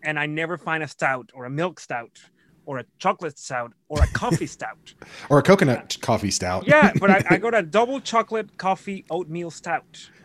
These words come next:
Speaker 1: called, uh,
Speaker 2: Nice.
Speaker 1: Breakfast Stout
Speaker 2: Hmm.
Speaker 1: by Founders Brewing. Is it? Founders Brewing. Yeah, from Michigan.
Speaker 2: Nice.
Speaker 1: So I saw it and I was like, "You know what? I'm doing the, the breakfast." I made, I made fun of one of your beers the other day that was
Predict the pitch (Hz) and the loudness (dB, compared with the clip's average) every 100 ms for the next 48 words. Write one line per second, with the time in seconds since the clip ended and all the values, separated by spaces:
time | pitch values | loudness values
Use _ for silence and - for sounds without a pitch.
0 | - 151 143 127 143 139 - - 135 127 | -14 -6 -2 -2 2 2 2 -2 -8 -2
1 | 233 - 147 - 120 - - - - _ | -2 0 -6 -2 -4 -4 -8 -14 -16 _
2 | _ _ _ _ _ _ _ 139 143 92 | _ _ _ _ _ _ _ -4 -2 -2
3 | - _ 127 143 143 139 139 135 - 175 | -6 _ -2 4 6 6 4 0 0 0
4 | 170 143 107 _ 147 123 104 _ _ _ | 0 -6 -10 _ -6 -6 -8 _ _ _
5 | _ _ 147 147 185 _ _ _ - 190 | _ _ -16 -14 -14 _ _ _ -6 -2
6 | 180 160 139 143 139 156 123 98 147 175 | -2 -4 -8 -10 -2 0 0 -4 -2 0
7 | 135 107 - - 143 165 92 - - - | 0 -4 -10 -2 0 2 0 -4 -8 -10
8 | _ - 123 113 110 _ - - 170 165 | _ -10 -8 -8 -12 _ -20 -2 0 2
9 | - 175 180 170 160 175 208 226 226 - | 6 6 6 2 -2 -4 -4 -2 -2 -2
10 | 165 180 175 165 147 120 117 _ 139 131 | -4 -6 -6 -4 -6 -6 -14 _ -10 0
11 | 143 135 131 - - _ _ _ _ 170 | 0 0 -6 -8 -18 _ _ _ _ 0
12 | 202 202 151 190 233 220 208 208 165 180 | 4 2 2 0 2 2 2 2 2 2
13 | 160 143 160 151 131 131 127 120 117 | 2 2 0 0 -4 -6 -6 -8 -10